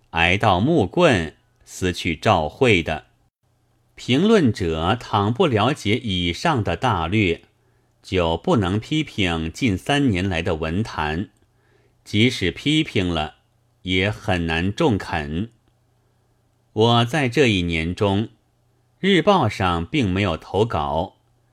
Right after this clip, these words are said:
凡是发表的，自然是含糊的居多。这是带着枷锁的跳舞，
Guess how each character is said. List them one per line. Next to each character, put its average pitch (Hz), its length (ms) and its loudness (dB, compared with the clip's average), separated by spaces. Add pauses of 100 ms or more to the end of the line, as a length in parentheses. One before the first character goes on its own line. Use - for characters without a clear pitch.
(340)
凡 120 300 2
是 - 180 -2
发 165 300 0
表 78 360 -4
的， 90 300 -4 (460)
自 - 240 -2
然 95 240 2
是 90 360 0
含 92 500 -2
糊 156 200 -2
的 87 140 -2
居 85 240 -6
多。 87 440 -2 (1000)
这 95 140 0
是 92 160 0
带 98 240 2
着 82 180 -2
枷 135 380 0
锁 92 220 -2
的 82 120 -6
跳 110 380 2
舞， 85 580 -2